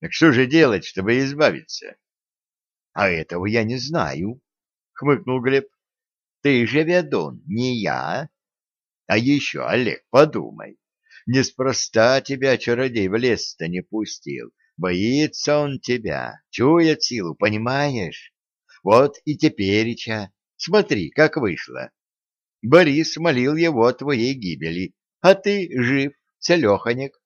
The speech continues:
Олег захрипел,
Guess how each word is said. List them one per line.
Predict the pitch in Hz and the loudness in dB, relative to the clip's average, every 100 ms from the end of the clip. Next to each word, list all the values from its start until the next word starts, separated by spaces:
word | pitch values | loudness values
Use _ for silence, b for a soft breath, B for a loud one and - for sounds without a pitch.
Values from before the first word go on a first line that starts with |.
| _ _ _ _ _ _ _ _ _ _ _ _ _ _ | _ _ _ _ _ _ _ _ _ _ _ _ _ _
Олег | 98 107 107 101 - | 2 4 4 2 -2
захрипел, | 87 80 98 - 95 87 - 113 123 143 | -10 -4 -4 -2 -6 -4 0 2 2 -2